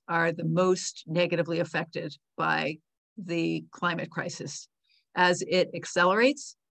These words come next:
uh, people who are vulnerable are going to get hit the worst. Um, as we've seen, you know, in Hurricane Sandy, certainly in, in our area and all over the world,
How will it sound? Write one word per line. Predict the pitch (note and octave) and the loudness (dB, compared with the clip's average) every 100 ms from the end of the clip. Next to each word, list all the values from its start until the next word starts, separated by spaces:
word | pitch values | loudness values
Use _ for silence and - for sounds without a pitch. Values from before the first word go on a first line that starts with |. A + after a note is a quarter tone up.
| _ _ _ | _ _ _
uh, | E3+ E3 E3 | 0 0 0
people | - G#3 G#3 G3+ F#3+ | -4 -4 0 0 0
who | G3 F3 | 0 2
are | E3 E3+ F3 | 2 2 0
vulnerable | E3+ F3 F#3 F#3+ G#3+ C4 - _ _ _ _ _ _ | 2 2 4 2 2 -2 -2 _ _ _ _ _ _
are | D#3+ E3 E3 D#3 D3+ - | 2 4 4 0 -4 -2
going | F#3+ F#3 | 0 2
to | |
get | F3 D#3 | 0 -2
hit | E3+ F3 - _ | -2 -4 -4 _
the | |
worst. | D#3+ E3 D3+ - - _ _ | 0 0 0 -4 -12 _ _
Um, | D#3+ E3 D#3 | -2 -2 -2
as | - D#3 | -4 -4
we've | E3 E3 | -2 -2
seen, | - G3+ F#3+ F#3+ F#3 | -2 0 2 2 0
you | F3 | -4
know, | E3+ E3 | -2 -4
in | - E3+ D#3+ | -4 -4 0
Hurricane | D#3 F3+ - D3+ | 2 2 0 -6
Sandy, | D3 G#3+ A3+ G3 F#3+ | -2 0 2 2 2
certainly | F#3+ F3+ D3+ E3+ E3+ | -2 -2 -2 -2 -2
in, | E3 E3 E3 D#3+ _ | -4 -4 -4 -6 _
in | E3 E3+ | -4 2
our | F3+ | 4
area | F#3 E3+ E3+ E3+ E3+ | 4 4 4 2 -2
and | D#3+ | 0
all | E3+ F#3+ | 2 2
over | F3 | 2
the | E3+ | 0
world, | D#3 D#3+ D#3+ | 0 -2 -2